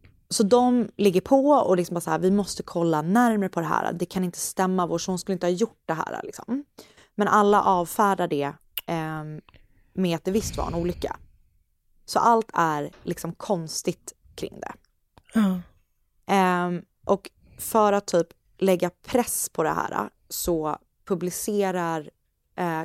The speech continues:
Speaker 1: Kendricks familj en bild på deras avlidne son, ehm, på internet. För att de vill liksom väcka
Speaker 2: Uppmärksamhet.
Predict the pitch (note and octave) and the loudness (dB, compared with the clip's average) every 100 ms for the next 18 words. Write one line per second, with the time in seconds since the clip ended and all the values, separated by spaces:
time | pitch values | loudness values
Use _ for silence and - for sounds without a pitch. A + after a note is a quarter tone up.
0 | - - F3+ F3 E3+ - - E3 F3 G3 | -8 -4 -4 -4 -8 -10 -6 -4 -2 -4
1 | D#3+ F#3+ A3+ A#3 _ _ _ - F3 F3 | -4 -6 -8 -12 _ _ _ -8 -6 -4
2 | - A3 - C#2+ - - - - D#3 D#3 | -2 -4 -4 -8 -12 -18 -12 -6 -4 -4
3 | - E3 D#3+ D#3 D#3+ - - - G3 - | -4 -4 -4 -6 -6 -6 -6 -8 -12 -18
4 | - - - F3 E3 E3 D#3+ D#3 D3+ D3 | -20 -20 -12 -8 -6 -6 -8 -10 -12 -16
5 | _ _ _ _ _ - F3+ G3 - - | _ _ _ _ _ -8 -4 -4 -6 -16
6 | - - - - E3 F#3+ F#3 E3+ D#3 - | -18 -20 -14 -8 -2 0 0 -2 -6 -8
7 | E3+ D#3+ - E3 D3+ - - - F3+ | -10 -10 -6 -4 -4 -4 -4 -2 -2